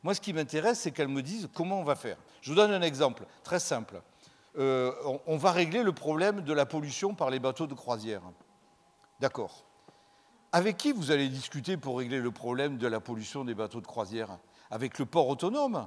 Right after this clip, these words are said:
enfin, avec le G P M, donc c'est l'État. Vous allez discuter avec les grandes compagnies italiennes qui font venir les bateaux dans cette ville. Voilà. Moi, j'aimerais que les hommes et les femmes politiques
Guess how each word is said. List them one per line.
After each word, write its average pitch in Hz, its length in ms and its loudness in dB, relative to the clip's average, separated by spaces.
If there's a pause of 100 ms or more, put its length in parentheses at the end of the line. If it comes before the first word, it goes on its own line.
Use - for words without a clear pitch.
enfin, 110 240 -2 (140)
avec 110 220 -8
le 123 80 -6
G 123 140 -6
P 147 160 -4
M, 233 280 0 (240)
donc 107 160 -6
c'est 127 100 -2
l'État. 151 460 0 (320)
Vous 131 140 0
allez 160 180 4
discuter 156 440 -4
avec 240 260 -2
les 170 100 0
grandes 190 300 0
compagnies 165 480 0
italiennes 165 640 0 (260)
qui 143 140 -10
font 165 200 -2
venir 156 320 -2
les 143 100 0
bateaux 143 340 0
dans 139 120 -2
cette 147 240 -6
ville. 240 260 -8 (180)
Voilà. 165 220 2 (180)
Moi, 226 160 4
j'aimerais 185 420 4
que 175 120 -4
les 127 240 0
hommes 214 160 4
et 131 60 0
les 117 80 -2
femmes 180 240 0
politiques 139 520 -6